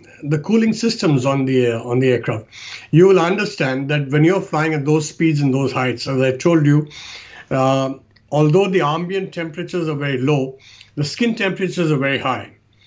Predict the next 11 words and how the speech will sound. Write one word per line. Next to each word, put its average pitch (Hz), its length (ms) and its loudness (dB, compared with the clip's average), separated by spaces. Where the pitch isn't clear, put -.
and 151 260 0
they 160 100 2
go 160 180 0
up 170 120 -2
to 160 100 -6
three, 160 320 -2
plus - 300 -6
three 160 140 -2
hundred 156 240 0
degrees 147 360 0
Celsius. 156 640 -4